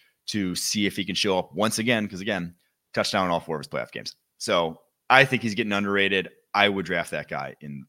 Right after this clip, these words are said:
the first round. Next guy in this list is another Texas player. And I mentioned off the top, there's a new D T one. And in my opinion, it is Byron Murphy, the Texas defensive tackle,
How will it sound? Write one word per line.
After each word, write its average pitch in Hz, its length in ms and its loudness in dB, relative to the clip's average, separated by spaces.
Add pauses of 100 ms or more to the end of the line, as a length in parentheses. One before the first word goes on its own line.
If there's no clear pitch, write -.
(100)
the 67 140 -14
first - 340 -20
round. - 160 -20 (1080)
Next 90 200 -6
guy 123 180 4
in 120 60 2
this 113 220 -2
list 117 260 -2
is 101 140 -6
another 104 800 0 (140)
Texas 110 440 -2
player. 107 480 0 (240)
And 80 100 -10
I 87 40 -8
mentioned 104 280 -4
off 107 120 0
the 113 80 -18
top, 104 360 2 (280)
there's 104 200 -2
a 117 40 2
new 110 180 2
D 104 180 0
T 104 160 -4
one. 90 380 -2 (300)
And 80 80 -6
in 85 60 -4
my 98 160 8
opinion, 90 460 0 (180)
it 95 140 -2
is 87 160 -4
Byron 110 800 0
Murphy, 95 800 -4
the 78 80 -8
Texas - 480 -6
defensive 95 440 -6
tackle, 85 600 -6